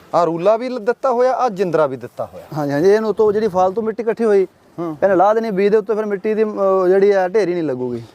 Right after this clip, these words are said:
Speaker 1: ਯਾਰ, ਤੁਸੀਂ ਇਸ ਜ-, ਇਸ ਚੀਜ਼ ਨੂੰ ਵੇਖ ਕੇ ਇੰਨਾ ਕੁ ਸਮਝ ਸਕਦੇ ਹੋਵੋਗੇ ਕਿ ਵੀ ਕਿੰਨੀ ਸਿਆਣਪ ਨਾਲ ਬਣੀ ਵੀ ਚੀਜ਼ ਆ।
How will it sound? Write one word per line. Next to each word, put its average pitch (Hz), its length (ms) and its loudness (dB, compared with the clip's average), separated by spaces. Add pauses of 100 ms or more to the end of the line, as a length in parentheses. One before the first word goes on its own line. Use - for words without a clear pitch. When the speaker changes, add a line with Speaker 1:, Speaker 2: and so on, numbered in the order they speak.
Speaker 1:
ਯਾਰ, 202 160 4
ਤੁਸੀਂ 233 360 -2
ਇਸ 226 60 2
ਜ-, 185 220 -8
ਇਸ 208 360 2
ਚੀਜ਼ 208 280 -4
ਨੂੰ 214 160 -2
ਵੇਖ 185 200 4 (100)
ਕੇ 214 80 0 (100)
ਇੰਨਾ 208 380 0
ਕੁ 202 100 -12
ਸਮਝ 196 300 -8
ਸਕਦੇ 147 320 -2
ਹੋਵੋਗੇ 202 340 -2
ਕਿ 262 80 0
ਵੀ 262 240 -4 (360)
ਕਿੰਨੀ 240 260 4
ਸਿਆਣਪ 233 500 0
ਨਾਲ 226 160 2
ਬਣੀ 196 220 -4
ਵੀ 165 120 -6
ਚੀਜ਼ 131 320 -4
ਆ। 107 60 -6